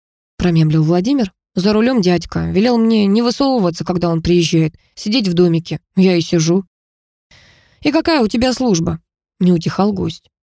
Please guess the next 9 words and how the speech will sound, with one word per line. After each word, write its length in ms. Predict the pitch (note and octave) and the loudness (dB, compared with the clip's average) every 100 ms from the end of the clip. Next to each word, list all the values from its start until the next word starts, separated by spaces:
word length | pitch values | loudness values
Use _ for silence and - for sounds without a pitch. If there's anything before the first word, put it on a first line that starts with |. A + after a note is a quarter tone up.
| _ _ _ | _ _ _
«За 160 | F#3+ F#3 | -2 0
порядком 460 | E3+ G3 - C4 | 0 0 -2 -4
следить, 460 | A#3+ A#3+ B3 A3+ - - | -2 -2 -2 -2 -8 -4
траву 300 | F3+ E3+ F3+ | 0 0 0
косить», 500 | G#3+ - A3+ - - _ _ _ - | -2 0 -2 -4 -14 _ _ _ -4
начал 240 | E3+ E3+ | -2 -2
загибать 400 | E3+ E3 D#3+ D#3+ | -2 -2 -2 -2
пальцы 300 | - D#3+ - | -2 -4 -2
Маркс, 360 | F3 C4+ - | -2 -2 -4